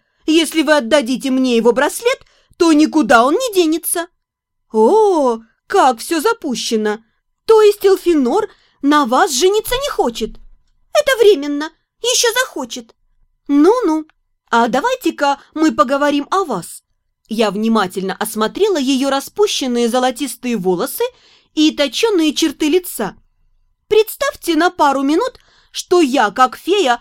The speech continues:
могу исполнить ваше желание о муже.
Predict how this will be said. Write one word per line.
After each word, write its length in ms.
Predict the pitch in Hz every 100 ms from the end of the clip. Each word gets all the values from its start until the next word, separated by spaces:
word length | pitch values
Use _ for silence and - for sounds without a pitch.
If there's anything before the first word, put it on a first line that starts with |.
| _ _
могу 340 | 277 269 294
исполнить 560 | 302 - 311 285 277 226
ваше 340 | 240 220 226
желание 500 | 214 285 466 440 359 -
о 100 | 262
муже. 440 | 208 180 165 175